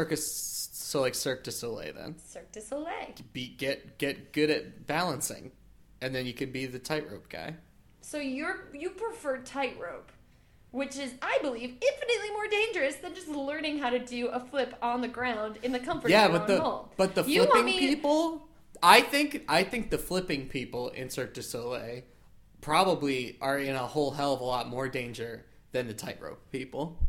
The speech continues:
Speaker 2: I don't know, man. I thought tightrope
Speaker 1: The
Speaker 2: was, like,
Speaker 1: tightrope
Speaker 2: really
Speaker 1: people get that
Speaker 2: dangerous.
Speaker 1: balance thing,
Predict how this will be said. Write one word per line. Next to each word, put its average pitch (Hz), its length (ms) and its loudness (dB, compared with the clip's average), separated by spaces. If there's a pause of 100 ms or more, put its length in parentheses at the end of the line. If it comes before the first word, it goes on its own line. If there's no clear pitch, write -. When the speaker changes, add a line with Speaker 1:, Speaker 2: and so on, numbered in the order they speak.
(400)
Speaker 2:
I - 440 -20
don't 311 100 -10
know, 277 60 -4
man. 254 300 -2
I 311 100 -4
thought 320 160 -10
tightrope 294 340 -8
Speaker 1:
The 156 80 4
Speaker 2:
was, 156 100 -2
like, 180 100 6
Speaker 1:
tightrope 214 240 6
Speaker 2:
really 240 160 0
Speaker 1:
people 220 140 0
get 185 220 0
that 160 220 2
Speaker 2:
dangerous. - 0 -
Speaker 1:
balance 180 440 0
thing, 240 520 -2